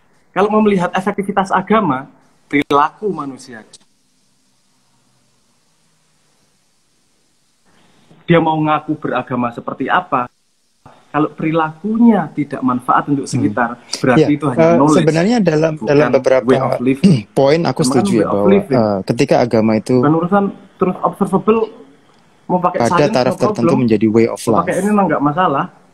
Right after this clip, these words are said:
Speaker 2: Hanya bagaimana cara hidup. Aku setuju, misalnya Islam mau setiap hari wudhu, atau Hindu setiap hari mau bersem-, eh, bersembahyang dengan bunga, gitu. Hmm, itu nggak masalah sama sekali.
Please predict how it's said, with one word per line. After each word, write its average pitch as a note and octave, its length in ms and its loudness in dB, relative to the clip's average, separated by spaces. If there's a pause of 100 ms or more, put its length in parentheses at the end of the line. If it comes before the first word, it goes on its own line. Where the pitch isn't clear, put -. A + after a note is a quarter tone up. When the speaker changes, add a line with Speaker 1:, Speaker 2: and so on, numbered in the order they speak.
(320)
Speaker 2:
Hanya A#2 240 4
bagaimana A#2 560 0
cara D3+ 400 2
hidup. G#2 320 -8 (1040)
Aku A#2 160 0
setuju, A#2 320 2
misalnya G#2+ 560 0 (720)
Islam C3+ 480 2
mau B2+ 560 0
setiap B2 320 0
hari A#2 160 2
wudhu, A#2 560 2 (720)
atau B2+ 160 2
Hindu A#2+ 320 2
setiap B2 320 2
hari B2 240 2
mau A2+ 320 -4
bersem-, A#2 400 -2
eh, A2 240 2
bersembahyang A2+ 720 0
dengan G#2 260 -2
bunga, G#2+ 380 -2
gitu. F#2+ 320 -10 (300)
Hmm, C3 320 0
itu D3+ 120 2
nggak A2+ 200 2
masalah G#2 240 -6
sama G#2 200 -8
sekali. G#2+ 360 -2